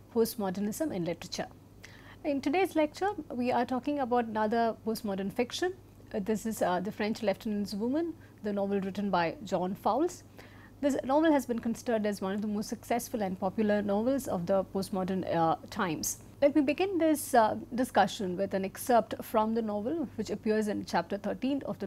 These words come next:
novel. And this passage has also been, uh, uh, celebrated as, uh, one of the most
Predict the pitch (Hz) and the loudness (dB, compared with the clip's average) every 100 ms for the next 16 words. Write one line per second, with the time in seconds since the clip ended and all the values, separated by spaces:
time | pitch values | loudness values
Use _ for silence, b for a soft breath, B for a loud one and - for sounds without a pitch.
0 | 185 170 302 - B B B B - 269 | -4 -2 -2 -4 B B B B 0 2
1 | 269 247 311 - 277 - 302 262 220 214 | 2 2 2 4 4 2 0 -2 0 2
2 | 226 - 226 202 202 196 - - - 185 | 2 0 0 0 0 -2 -6 -6 2 2
3 | 180 156 202 214 247 247 214 185 170 175 | 2 0 -2 2 4 4 2 -2 -4 -4
4 | 170 190 185 180 185 202 208 208 190 208 | -2 -2 -2 -2 -2 -2 2 4 4 4
5 | 202 226 233 - | 2 2 2 -2